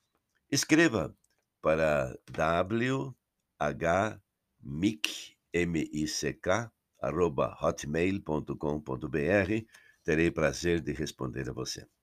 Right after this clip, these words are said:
Por hoje chega de reflexão. Eu convido para sintonizar este podcast semanalmente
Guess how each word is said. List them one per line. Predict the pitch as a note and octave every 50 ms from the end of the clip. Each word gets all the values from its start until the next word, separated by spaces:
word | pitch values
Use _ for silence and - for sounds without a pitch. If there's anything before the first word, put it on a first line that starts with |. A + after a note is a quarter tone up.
| _ _ _ _ _ _ _ _ _ _ _ _ _ _ _ _ _ _ _ _ _
Por | - E2+ F2+
hoje | F#2 F#2+ F2+ F2 F2+ A2+ A#2+
chega | - - G2 E2+ F2+
de | E2 D#2
reflexão. | D2+ E2+ D2 - F2 E2+ E2 - - G2 A2 C3+ C#3 - _ _ _ _ _ _ _ _ - - _ _ _ - _ _
Eu | - F2 F2+ E2
convido | - G2+ G2+ F2+ D2+ F#2 G#2 - G2 -
para | - E2+ E2 E2 D#2+ D2+ C2+ - - _ _ _ _ _ _ _ - _ _ _ _ _
sintonizar | - - - A#2+ B2 A#2 A#2+ A#2 A2 G2+ E2+ - G#2 G#2 G#2+ G#2+ G2 F#2
este | E2+ - - A2+
podcast | F#2 - F#2 F#2 F2 D#2 - - E2+ F2+ E2+ - -
semanalmente | - - - - C3+ D3+ D#3 C#3+ A#2+ C3 C3+ C#3 C#3 C3 C3+ A#2 E2+ D#2+ D2 C2+ B1 - - - - A2 G#2+